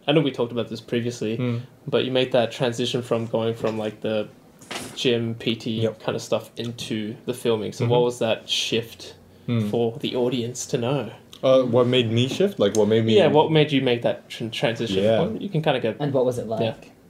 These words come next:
Speaker 2: Yeah, <laughs>
Speaker 1: Mm.
Speaker 2: true. Um, wait, are we talking about full time or just me just getting into film in general?
Speaker 1: Um, I think just generally speaking.
Speaker 2: Generally speaking,
Speaker 1: Yeah.
Speaker 2: yeah.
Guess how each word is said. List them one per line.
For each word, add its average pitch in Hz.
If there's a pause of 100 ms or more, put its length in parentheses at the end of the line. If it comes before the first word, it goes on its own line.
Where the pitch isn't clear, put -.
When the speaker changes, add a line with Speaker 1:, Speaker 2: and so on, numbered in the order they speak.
Speaker 2:
Yeah, 120
<laughs> 165
Speaker 1:
Mm. 127
Speaker 2:
true. 98 (420)
Um, 117 (380)
wait, 127
are 117
we 123
talking 175
about 175
full 143
time 143
or 110
just 101
me 113
just 101
getting 117
into 107
film 92
in 104
general? 185
Speaker 1:
Um, 185
I 175
think 190
just - (420)
generally 147
speaking. 117 (220)
Speaker 2:
Generally 98
speaking, 104
Speaker 1:
Yeah. 117
Speaker 2:
yeah. 92